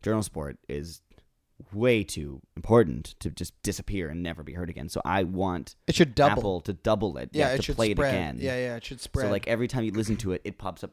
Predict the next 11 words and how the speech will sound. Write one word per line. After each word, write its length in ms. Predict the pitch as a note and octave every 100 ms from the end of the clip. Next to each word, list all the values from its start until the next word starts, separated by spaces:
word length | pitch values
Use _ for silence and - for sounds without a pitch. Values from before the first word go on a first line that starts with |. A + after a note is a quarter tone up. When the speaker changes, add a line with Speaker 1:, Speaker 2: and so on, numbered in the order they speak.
| _
Speaker 1:
two 260 | - A2+ G#2+
more 180 | F#2
times 600 | E2+ G#2 F#2 A1 G1+ -
Speaker 2:
Yeah, 160 | B2 A#2+
yeah, 60 | A2+ A2+
yeah. 40 | A2
Speaker 1:
until 640 | F#2+ - G2 F2 F2 E2+ - _
your 160 | - E2+
iPhone 340 | F#2+ F#2+ F2
is 80 | F2
just 460 | F2 G#2+ F2+ -